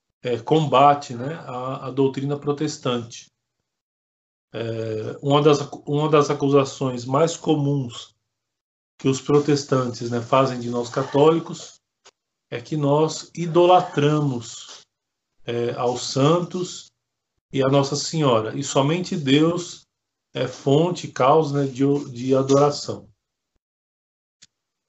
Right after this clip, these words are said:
Então, é, há que se entender aqui, é, os dois conceitos fundamentais, que é idolatria e adoração, não é?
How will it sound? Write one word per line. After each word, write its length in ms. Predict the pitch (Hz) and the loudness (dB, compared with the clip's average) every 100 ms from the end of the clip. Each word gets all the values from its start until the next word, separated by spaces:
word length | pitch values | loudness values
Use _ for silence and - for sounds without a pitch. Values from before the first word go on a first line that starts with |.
| _ - | _ -12
Então, 580 | 147 139 156 180 202 - - - - - | -10 0 4 4 4 -2 -14 -16 -18 -4
é, 680 | 143 139 131 131 127 123 120 117 117 - _ _ _ _ _ _ _ _ - - | 2 4 4 4 2 0 -2 -6 -12 -18 _ _ _ _ _ _ _ _ -20 -4
há 200 | 135 151 | 2 2
que 100 | - | 0
se 120 | - | -8
entender 460 | 180 170 156 151 139 | -4 -2 0 2 2
aqui, 520 | 123 - 170 185 165 | -2 -8 -10 -8 -6
é, 880 | 147 135 131 127 120 120 120 120 160 _ _ _ _ _ _ - | -4 -2 -4 -6 -8 -8 -8 -12 -16 _ _ _ _ _ _ -6
os 340 | 143 131 - | -2 -2 -4
dois 320 | 123 147 175 | 2 6 6
conceitos 640 | - 185 170 - 156 151 - | 4 -2 -2 2 2 2 -2
fundamentais, 840 | 165 160 165 170 - 113 107 110 | 2 4 2 -2 -2 -4 -4 -6
que 120 | - | -2
é 80 | 123 | 0
idolatria 1080 | 165 139 131 123 120 120 135 160 196 202 - _ _ _ _ _ _ _ | 0 2 2 4 2 0 -2 0 0 -2 -6 _ _ _ _ _ _ _
e 300 | 143 165 196 - - _ _ - | -2 2 2 0 -12 _ _ 0
adoração, 800 | 156 151 165 175 175 - 127 117 107 - - - | 2 6 6 8 6 2 -2 -4 -6 -14 -16 -10
não 120 | 117 | -6
é? 280 | 135 180 | -4 -6